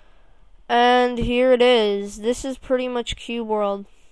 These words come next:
No, I'm joking. It's not this, but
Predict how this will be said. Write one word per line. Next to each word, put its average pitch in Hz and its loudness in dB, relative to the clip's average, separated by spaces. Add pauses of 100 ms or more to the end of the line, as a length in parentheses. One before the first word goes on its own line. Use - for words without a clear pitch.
(460)
No, 208 -4
I'm 208 -6
joking. 202 -8
It's 202 -14
not 220 -4
this, - -8 (240)
but 208 -4